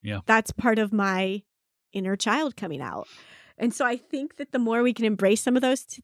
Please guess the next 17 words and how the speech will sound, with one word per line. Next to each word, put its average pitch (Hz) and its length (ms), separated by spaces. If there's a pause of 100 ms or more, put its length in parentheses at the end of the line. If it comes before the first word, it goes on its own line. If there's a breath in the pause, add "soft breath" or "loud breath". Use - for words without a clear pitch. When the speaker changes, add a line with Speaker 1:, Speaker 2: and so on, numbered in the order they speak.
Speaker 2:
things 240 360
too, 214 340
it - 180 (220)
keeps - 320
you 233 100
feeling 202 580 (280)
a 208 60
little 214 260
younger. 262 460 (180)
Speaker 1:
Yeah. 120 200 (760 soft breath)
It, 139 320
it, 131 380
that 160 260
just 151 220
reminded 117 420
me 117 200
of 98 500